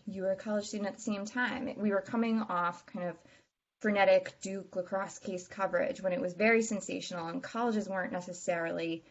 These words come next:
known for handling sexual assault cases well or providing support to students. And I would definitely say, to Brandeis's credit,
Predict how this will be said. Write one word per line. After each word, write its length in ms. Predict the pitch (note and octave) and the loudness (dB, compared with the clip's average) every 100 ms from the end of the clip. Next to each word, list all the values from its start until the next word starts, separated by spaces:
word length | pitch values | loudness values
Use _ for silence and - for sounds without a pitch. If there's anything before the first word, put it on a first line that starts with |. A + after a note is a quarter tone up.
| _ _ - | _ _ -2
known 380 | F#3 E3 E3 E3+ | 0 2 0 -4
for 140 | F3+ F3 - | -6 -6 -4
handling 720 | F#3 F3 F3+ - - G#3+ - - - _ - | -4 -2 -2 -2 -4 -6 -8 -18 -20 _ -4
sexual 240 | F3 E3+ | -2 -2
assault 280 | E3 E3+ - | -2 -2 -4
cases 380 | - - E3 D#3+ | -6 -8 -8 0
well 380 | F3 D#3+ - - | 0 2 -2 -4
or 60 | F#3 | -2
providing 400 | F#3+ F3+ E3+ E3+ | 0 0 -2 -4
support 340 | - - G#3 | -10 -6 -6
to 80 | - | -6
students. 520 | - - - - - - _ _ _ _ - | -10 -10 -10 -12 -16 -20 _ _ _ _ -2
And 520 | G#3+ G3+ G3 F3+ F3+ - _ _ _ _ | 2 2 2 0 -2 -8 _ _ _ _
I 120 | A3 A3+ | 8 8
would 160 | A#3 | 10
definitely 460 | B3+ A#3+ F4+ F4+ D4+ | 8 8 4 -2 -2
say, 640 | - G#3+ E3 F3+ C4+ B3+ - - - | 0 0 2 6 6 4 -2 -16 -4
to 240 | - B3 A3+ | 0 2 6
Brandeis's 520 | A3+ G#3 F#3 G3 - | 6 6 2 -4 -6
credit, 640 | - - A3 F3+ D3 - | -10 -8 0 0 0 -4